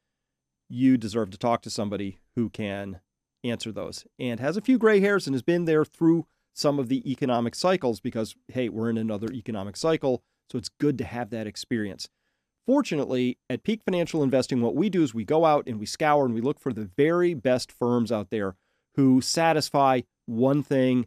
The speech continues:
above all else. They've got great experience coupled to great customer service. So if you want to come by peak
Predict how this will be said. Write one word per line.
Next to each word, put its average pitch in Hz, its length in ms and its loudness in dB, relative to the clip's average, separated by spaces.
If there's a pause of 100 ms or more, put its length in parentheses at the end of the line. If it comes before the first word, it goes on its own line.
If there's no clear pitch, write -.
(140)
above 117 380 -4
all 113 200 -2
else. 90 340 -8 (500)
They've 113 120 -10
got 110 200 -10 (100)
great 156 380 2
experience 117 580 -2
coupled 123 460 -6 (260)
to 113 220 -10
great 117 480 -4
customer 101 600 -6 (200)
service. - 520 -10 (460)
So 143 160 0
if - 140 -4
you 151 60 -2
want 233 180 2
to - 40 0
come 202 160 -2
by 156 160 2
peak - 400 -6